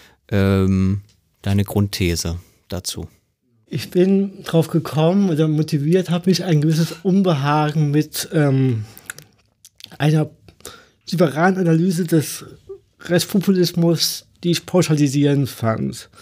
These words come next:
Speaker 2: Es wird oft, wenn über Rechtspopulismus gesprochen wird und das als, als Gefahr zu Recht, ähm, fokussiert wird,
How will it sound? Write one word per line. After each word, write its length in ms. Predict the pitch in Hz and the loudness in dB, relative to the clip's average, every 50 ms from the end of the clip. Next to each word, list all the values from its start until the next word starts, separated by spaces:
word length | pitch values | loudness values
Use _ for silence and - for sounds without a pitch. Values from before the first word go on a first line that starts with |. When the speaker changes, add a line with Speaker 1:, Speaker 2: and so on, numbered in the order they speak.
| - - - - _ _ _ _ _ _ _ _ _ _ _ _ _ _ _ _ _ | -20 -20 -20 -20 _ _ _ _ _ _ _ _ _ _ _ _ _ _ _ _ _
Speaker 2:
Es 220 | - 202 - - | 0 0 0 2
wird 160 | 208 208 208 - | 2 0 0 0
oft, 640 | - 196 208 196 - - - - - - - - _ _ _ _ | 0 0 2 2 0 -2 -8 -12 -12 -14 -14 -14 _ _ _ _
wenn 500 | - 185 190 208 208 208 202 185 180 175 | -18 -14 -12 -10 -10 -8 -2 0 0 2
über 160 | 196 175 160 156 | 4 2 2 2
Rechtspopulismus 720 | 175 160 - - 180 160 165 165 160 156 - 175 156 - | 2 -2 -2 0 0 0 2 2 2 2 2 -2 -2 -2
gesprochen 540 | - 151 - - - 196 196 - 190 180 170 | -6 -10 -8 -2 0 0 2 2 2 2 2
wird 180 | 180 175 170 | 2 0 0
und 160 | - 156 139 151 | -2 -4 -6 -4
das 120 | 135 117 | -4 -4
als, 380 | 139 160 147 135 - - - - | -2 -2 -2 -2 -2 -6 -6 -4
als 400 | 156 139 123 - - - - - - | -2 -2 -2 -2 -6 -10 -12 -12 -12
Gefahr 520 | 123 - - 147 151 160 175 196 202 190 - _ _ _ - - | -12 -6 -2 0 2 2 2 2 0 -2 -6 _ _ _ -18 -8
zu 140 | - - 143 | 0 0 2
Recht, 400 | 127 147 151 - - - - - - 233 | 4 4 2 2 0 -6 -12 -12 -6 -2
ähm, 340 | 170 139 127 127 123 117 - _ _ _ _ _ _ _ _ _ _ _ _ - - - | 0 2 2 2 0 -2 -8 _ _ _ _ _ _ _ _ _ _ _ _ -20 -20 -12
fokussiert 580 | - - - - 151 131 - - 175 170 165 - | -4 -2 -2 0 0 0 0 2 0 0 2 2
wird, 220 | 170 151 143 - | 0 0 0 -2